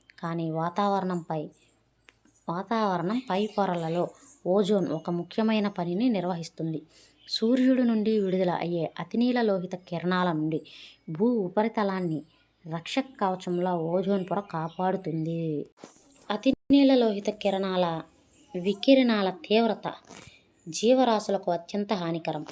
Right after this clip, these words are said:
ఉదాహరణకు, మానవులలో ఇది చర్మ సంబంధ క్యాన్సర్ను కలిగిస్తుంది. వాతావరణం పై పొరలలో ఆమ్లజనితో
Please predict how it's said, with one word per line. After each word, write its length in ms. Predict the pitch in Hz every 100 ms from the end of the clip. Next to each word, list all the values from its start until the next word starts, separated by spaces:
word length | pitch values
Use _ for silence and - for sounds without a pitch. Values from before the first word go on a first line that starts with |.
| -
ఉదాహరణకు, 760 | 180 220 202 180 175 - 160 -
మానవులలో 720 | 165 160 185 240 233 220 208
ఇది 200 | 196 160 -
చర్మ 240 | 185 190 233
సంబంధ 380 | 214 196 185
క్యాన్సర్ను 520 | 180 175 165 170 170 196
కలిగిస్తుంది. 680 | 165 160 156 - 160 160 156 - - - - - -
వాతావరణం 680 | 180 208 269 262 240 220 220
పై 200 | 214 190
పొరలలో 600 | 190 185 175 165 165 156 - -
ఆమ్లజనితో 680 | 185 233 233 208 202 175